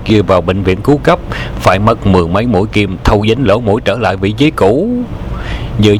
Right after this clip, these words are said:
chiến tích này, Hoàng Đầu Lâu nghiễm nhiên bước vào thành dân chơi thứ thiệt, được giới giang hồ trong khám chí hòa trọng nể. Trong khi đó, tội nặng thêm, Hoàng Đầu Lâu bị tống xuống khu biệt giam. Ở ngoài, Sơn Đào lo lót tiền cho bọn giám thị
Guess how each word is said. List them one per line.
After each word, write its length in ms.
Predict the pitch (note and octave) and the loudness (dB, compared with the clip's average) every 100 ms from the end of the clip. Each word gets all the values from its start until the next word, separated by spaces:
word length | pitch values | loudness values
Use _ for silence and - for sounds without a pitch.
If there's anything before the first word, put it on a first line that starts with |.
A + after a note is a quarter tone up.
| - | 2
chiến 160 | G#2+ A2+ | 0 2
tích 260 | A#2+ A#2 | 0 2
này, 280 | G2 E2 D2+ | 2 2 -2
Hoàng 300 | - G2+ F2+ | 0 2 2
Đầu 160 | F2 E2+ | 2 2
Lâu 200 | F#2 G2 | 0 -2
nghiễm 260 | F2 G2 B2 | -2 -2 0
nhiên 260 | G2+ F2+ - | -2 -4 -2
bước 160 | C3 C#3+ G#2+ | 2 2 2
vào 320 | G2 F2 D#2+ - | 2 2 -2 -4
thành 300 | - E2+ D#2+ D#2+ | 0 0 0 2
dân 220 | G2+ G2 | 2 2
chơi 200 | A2 G2 | 2 2
thứ 200 | - C3 | 2 0
thiệt, 200 | G2 E2+ - | 0 0 0
được 200 | F#2+ - | 0 2
giới 220 | A#2 B2+ B2+ | 4 4 2
giang 160 | F#2+ F2 | 0 0
hồ 160 | E2+ - | -2 0
trong 140 | G2 | -2
khám 200 | G#2 C3+ | 0 0
chí 140 | C#3+ B2+ | 2 2
hòa 240 | A2+ - | 2 0
trọng 260 | - E2+ G2 | 0 0 0
nể. 240 | E2 B2 F3 - - - - | 0 -2 -6 -10 -8 -6 0
Trong 120 | D3+ | 0
khi 140 | B2+ C#3 | 4 4
đó, 200 | D3+ F#3+ - - - | 4 0 -4 -4 0
tội 160 | G2 | 2
nặng 180 | A#2 G#2+ | 2 0
thêm, 240 | C3+ B2+ B2+ A#2 | 0 0 0 -2
Hoàng 240 | G#2 F#2+ F2 | 0 2 2
Đầu 160 | F2 | 2
Lâu 300 | F#2 G#2 G#2 - | 2 0 -2 -2
bị 160 | F#2 F#2 | -2 0
tống 240 | - B2+ | 0 0
xuống 220 | - D3 | 2 2
khu 180 | D#3 A2 | 2 2
biệt 180 | F2 F2 G2+ | 2 0 2
giam. 240 | G2+ G2+ G2+ - - - - | 0 0 -4 -6 -6 -6 -4
Ở 100 | - | 0
ngoài, 360 | B2 G#2+ F2 D2+ - | 0 0 -2 -6 -6
Sơn 340 | - A2+ G2 | -2 0 2
Đào 220 | F#2 D#2 | 0 0
lo 180 | E2+ G2+ | 0 0
lót 180 | F#2+ C3+ - | 0 -4 -2
tiền 220 | G2 D#2+ D#2+ - | -4 -4 -6 -2
cho 140 | G2 | 0
bọn 260 | E2 E2 G2 | 0 -2 0
giám 180 | B2 | 0
thị 320 | C3 E2+ E2 | 0 0 0